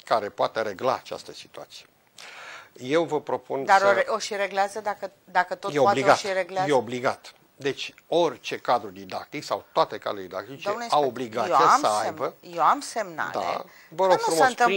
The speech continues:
Speaker 1: prin
Speaker 2: în cele mai
Speaker 1: asociațiile
Speaker 2: multe
Speaker 1: de
Speaker 2: școli.
Speaker 1: părinți, să ne dați exemple punctuale unde sunt probleme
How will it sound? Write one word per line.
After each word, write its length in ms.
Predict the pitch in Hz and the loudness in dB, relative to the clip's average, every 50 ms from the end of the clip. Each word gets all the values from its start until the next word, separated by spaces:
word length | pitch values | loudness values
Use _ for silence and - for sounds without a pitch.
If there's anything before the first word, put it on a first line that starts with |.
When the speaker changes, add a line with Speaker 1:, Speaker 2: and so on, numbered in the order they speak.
| 190 233 | 4 4
Speaker 1:
prin 100 | 226 220 | 4 4
Speaker 2:
în 60 | - | 2
cele 100 | - 233 | 0 2
mai 80 | 214 214 | 2 0
Speaker 1:
asociațiile 400 | 208 202 196 160 151 190 190 143 | 2 2 2 0 0 -2 -4 -4
Speaker 2:
multe 140 | 139 120 127 | -2 -2 -4
Speaker 1:
de 60 | 120 - | -4 -4
Speaker 2:
școli. 160 | - 123 107 | -2 -4 -4
Speaker 1:
părinți, 260 | 104 123 160 170 - | -4 -6 -10 -8 -6
să 80 | - 175 | -6 -4
ne 100 | 165 139 | -4 -4
dați 260 | 123 131 127 - - | -4 -4 -4 -6 -8
exemple 300 | 120 95 120 120 - 117 | -12 -10 -10 -10 -10 -10
punctuale 680 | - - - 127 120 - - - 101 85 87 120 147 - _ _ - - - | -10 -10 -10 -10 -10 -6 -2 0 0 0 0 -4 -8 -12 _ _ -20 -18 -10
unde 420 | - 135 139 131 113 113 131 151 | -6 -4 -4 -4 -4 -6 -8 -8
sunt 300 | 151 - - 156 156 147 | -8 -6 -6 -6 -6 -6
probleme 520 | - 147 120 107 95 104 101 104 - - | -6 -4 -4 -4 -4 -8 -10 -10 -10 -10